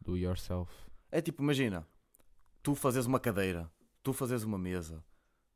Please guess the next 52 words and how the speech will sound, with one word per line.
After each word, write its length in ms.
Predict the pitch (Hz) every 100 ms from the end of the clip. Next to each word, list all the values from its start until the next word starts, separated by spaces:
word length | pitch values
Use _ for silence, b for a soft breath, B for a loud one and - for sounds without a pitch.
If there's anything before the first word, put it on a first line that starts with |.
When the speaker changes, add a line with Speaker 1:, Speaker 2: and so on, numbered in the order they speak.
| _ -
Speaker 1:
Eu 60 |
nunca 160 | 113 90
vi 180 | 80 95
isso. 160 | - -
Isso 240 | - -
é 20 |
o 40 | 107
Speaker 2:
Nunca 80 | 165
Speaker 1:
quê? 80 | 147
Speaker 2:
viste 180 | 90
isso? 220 | 117 - -
Speaker 1:
Não, 200 | 131 110
acho 160 | 87 -
que 80 | 113
não. 220 | 104 92 - _
Speaker 2:
Tu 80 | -
nunca 120 | 156 156
viste 160 | 147
aquelas, 320 | 139 127 123
por 140 | 117 120
exemplo, 160 | 113
em 60 | 113
guitarras, 460 | 104 - 104 87 90
que 60 |
é 40 | 95
tipo 180 | -
guitarras 500 | 92 101 - 113 107
D 120 | 95 104
I 100 | 90
Y, 340 | 87 87 82 76
que 80 | 92
é 40 |
tipo 760 | - 90 - 87 87 87 85 82 - _ - - _ _ -
Speaker 1:
Faz 200 | - 104
por 160 | - 95
ti 120 | 101
mesmo. 300 | 98 98 92 85
Speaker 2:
É, 120 | 120
Speaker 1:
É 40 |
Speaker 2:
tipo, 160 | 90 95
Speaker 1:
uma 60 |
Speaker 2:
a 20 | 110
Speaker 1:
cena 120 | 104
Speaker 2:
guitarra 140 | 123
Speaker 1:
assim. 80 | 113
Speaker 2:
vem 80 | 117
desmontada 420 | 110 117 113 127
e 20 |
tu 100 | 123
montas 300 | 117 117 104
a 40 | 104
guitarra. 440 | 95 98 90 78